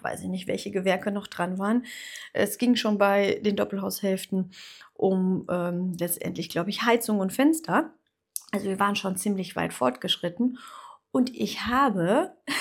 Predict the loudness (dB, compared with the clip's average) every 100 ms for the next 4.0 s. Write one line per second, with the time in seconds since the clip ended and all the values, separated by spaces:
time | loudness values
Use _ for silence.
0 | 2 6 6 4 -2 -2 4 6 8 6
1 | 6 6 6 6 4 6 6 8 6 2
2 | 2 0 2 0 0 -4 -10 _ 4 6
3 | 6 4 4 6 4 4 4 2 0 -6